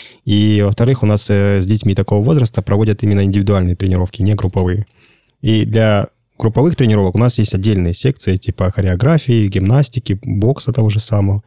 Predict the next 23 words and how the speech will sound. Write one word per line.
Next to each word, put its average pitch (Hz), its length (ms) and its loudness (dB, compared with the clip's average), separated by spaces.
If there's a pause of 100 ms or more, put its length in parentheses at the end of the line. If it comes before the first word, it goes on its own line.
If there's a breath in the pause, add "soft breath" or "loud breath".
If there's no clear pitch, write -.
(120)
То 120 100 0
есть - 200 -2
это 107 180 0
уже 98 200 0
такие 98 220 -2
более 101 180 0
с-, - 140 -4
более 110 220 2
спортивные 101 520 0
направления, 107 560 2
но 120 300 0
в, - 40 -8 (160)
в 104 320 0
зависимости 117 540 0
от 110 120 0
возраста 131 400 2
это 110 160 0
тоже 104 220 0
О 92 40 0
Ф - 80 -6 (120)
П 98 120 0
в 85 40 -4
основном. 92 360 -2